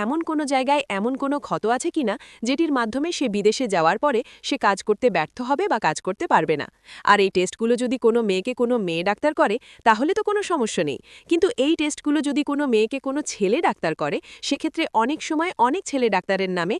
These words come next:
এমন রিপোর্ট এসেছে যে ওই ডাক্তার টেস্ট করার অজুহাতে মেয়েদের বিভিন্ন স্থানে হাত দেওয়ার মতো নেক্কারজনক কাজ করে থাকেন। এরপর যে টেস্টটি বা পরীক্ষাটি করা হয়, সেটি হচ্ছে ওই মেয়েটির রক্ত ভালোভাবে পরীক্ষা করা হয় এবং রক্ত পরীক্ষা করে দেখা হয় যে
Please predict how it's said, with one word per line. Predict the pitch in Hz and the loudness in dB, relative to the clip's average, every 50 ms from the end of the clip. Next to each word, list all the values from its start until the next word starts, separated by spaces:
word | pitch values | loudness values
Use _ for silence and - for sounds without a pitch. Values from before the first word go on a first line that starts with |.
| - - - - - - 214 | -8 -12 -20 -8 -4 -2 0
এমন | 240 294 381 370 311 | 0 0 0 0 0
রিপোর্ট | 262 - 196 185 170 165 | 0 0 0 0 -2 -2
এসেছে | - - 165 - - 320 - - - - - 196 | -2 -4 -4 -2 -4 -4 -6 -8 -14 -12 -2 0
যে | 254 262 - - 208 | 2 2 4 2 2
ওই | 262 320 | 2 4
ডাক্তার | 277 285 269 - - 302 311 320 - | 2 2 0 0 -2 -4 -4 -2 0
টেস্ট | 240 220 233 - - | 0 0 0 -2 -2
করার | - 254 262 269 - - 185 | -2 0 0 0 0 0 -2
অজুহাতে | 175 170 240 262 302 277 - 208 294 - - - - - 214 | -2 0 -2 -2 -2 0 -2 -2 -4 -4 -10 -12 -6 -2 0
মেয়েদের | 254 269 277 277 320 269 202 | 0 0 2 0 -2 -2 -2
বিভিন্ন | 220 208 214 294 320 339 359 - | -4 -4 -2 -2 -2 -2 -2 -4
স্থানে | - 269 254 247 269 226 214 | -4 -2 -2 -2 -2 0 0
হাত | 190 185 165 175 | -2 -2 2 2
দেওয়ার | 185 180 185 196 208 | 2 2 2 0 0
মতো | 208 - 339 349 254 | -2 -2 -2 -2 -2
নেক্কারজনক | 202 208 - - 277 277 220 220 190 180 208 - - | -2 -2 -2 -2 -2 0 0 -2 -2 -2 -2 -2 -2
কাজ | 160 151 - - | -2 -2 0 -2
করে | 170 160 156 - | 0 0 0 -2
থাকেন। | 165 151 - 147 - - _ _ - - - - - - 254 | -4 -6 -6 -6 -8 -10 _ _ -20 -20 -20 -12 -4 0 0
এরপর | 294 - - 392 403 359 | 0 2 2 0 0 0
যে | 370 349 - | 0 2 2
টেস্টটি | 269 269 - - - - 302 277 277 | 0 0 0 -2 -2 -2 0 2 2
বা | 247 - 190 | 2 2 0
পরীক্ষাটি | 185 190 - - 233 208 226 202 - | 0 -2 -2 -4 -6 -6 -4 0 2
করা | 170 156 170 208 196 | 2 4 4 2 2
হয়, | 170 175 262 - - - - - | 0 -4 -4 -6 -12 -14 -6 -4
সেটি | 320 294 330 320 302 | 0 2 2 2 0
হচ্ছে | 311 - - 339 - - - | 0 -2 -2 -2 0 2 2
ওই | 233 254 254 226 | 2 4 2 2
মেয়েটির | 196 190 202 - 277 262 202 180 | 0 0 0 0 -2 0 2 2
রক্ত | 170 - _ - 294 233 185 | 0 2 _ -4 -6 -6 -4
ভালোভাবে | 165 190 208 262 294 302 311 339 339 240 | -2 0 0 0 0 -2 -2 -2 -2 -2
পরীক্ষা | 190 165 147 - 175 | -2 -2 -4 -6 -4
করা | 156 156 147 143 | -4 -2 -2 -2
হয় | 151 165 - - - - - - - - 214 | -2 -4 -6 -8 -10 -16 -20 -20 0 2 4
এবং | 208 220 220 208 190 | 4 4 4 4 2
রক্ত | 180 - - - 240 - | 0 0 0 0 0 2
পরীক্ষা | 233 226 - - 247 220 | 0 0 0 -2 -2 -2
করে | 240 226 220 170 160 | 0 0 0 0 -2
দেখা | 151 - 233 240 220 | -2 -2 -4 -2 -2
হয় | 190 214 - - - - - 196 | -2 -2 -4 -6 -12 -12 -4 -2
যে | 240 | 0